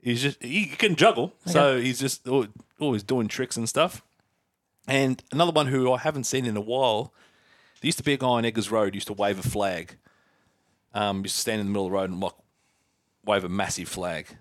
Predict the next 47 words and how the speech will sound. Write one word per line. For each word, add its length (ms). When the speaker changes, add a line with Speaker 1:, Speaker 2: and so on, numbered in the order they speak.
Speaker 2:
Like, 140
Speaker 1:
Uh, 20
Speaker 2:
what 160
sort 180
of 60
flag? 400
Speaker 1:
uh, 200
just, 200
just, 220
just, 180
I 80
don't 120
know. 60
Speaker 2:
Like 120
a, 80
uh, 180
like, 180
like 180
a 300
artistic 460
gymnastics 760
Speaker 1:
Not 80
Speaker 2:
sort 160
of 60
Speaker 1:
no, 360
no, 160
no, 180
no, 140
no, 140
not, 180
not 220
a, 80
not 200
a, 40
Speaker 2:
Not 320
a 60
Speaker 1:
a 20
Speaker 2:
ribbon. 160
Speaker 1:
twirly, 360
not 160
a 160
ribbon, 320
no, 140
a 60
flag. 480
But, 200
um, 240